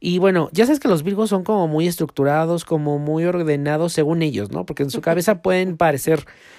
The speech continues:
Speaker 1: eh, más bien su cabeza es un desorden, pero por fuera dan toda esa orden, dan toda esa estructura. De hecho,
Speaker 2: En
Speaker 1: si
Speaker 2: su
Speaker 1: quieres,
Speaker 2: caos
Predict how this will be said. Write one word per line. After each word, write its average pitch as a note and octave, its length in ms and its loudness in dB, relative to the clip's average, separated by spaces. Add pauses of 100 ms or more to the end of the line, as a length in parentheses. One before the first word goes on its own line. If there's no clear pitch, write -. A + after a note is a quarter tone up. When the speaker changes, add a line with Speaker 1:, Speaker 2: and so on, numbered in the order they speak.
(340)
Speaker 1:
eh, C3+ 320 2 (160)
más F3 200 0
bien F#3+ 140 0
su F#3 100 -2
cabeza E3 300 0
es E3 100 -2
un D#3+ 80 -2
desorden, C#3+ 460 -2
pero C3 180 -2
por C3 140 -4
fuera E3+ 400 0
dan C#3+ 320 -4
toda D3 160 -2
esa C3 240 -6
orden, D3+ 260 -2
dan B2+ 240 -6
toda B2 160 0
esa A#2 160 -6
estructura. C#3 400 -2
De C#3 80 2
hecho, C#3+ 140 -8
Speaker 2:
En C#3+ 60 -10
Speaker 1:
si C#3 80 -4
Speaker 2:
su - 40 -10
Speaker 1:
quieres, D3 260 2
Speaker 2:
caos - 220 -8